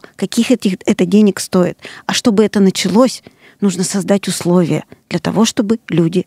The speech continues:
рожали. Это понятные условия. Жилье,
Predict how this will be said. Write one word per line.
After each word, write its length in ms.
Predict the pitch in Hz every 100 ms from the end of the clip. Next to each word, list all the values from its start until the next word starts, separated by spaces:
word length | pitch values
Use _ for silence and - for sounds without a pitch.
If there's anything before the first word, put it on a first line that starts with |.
| _
рожали. 440 | 170 156 151 151 - - _
Это 260 | 247 - 226 - -
понятные 760 | 233 220 214 202 - 156 - -
условия. 580 | - - 175 165 156 - - _ - - _ -
Жилье, 520 | 175 170 143 202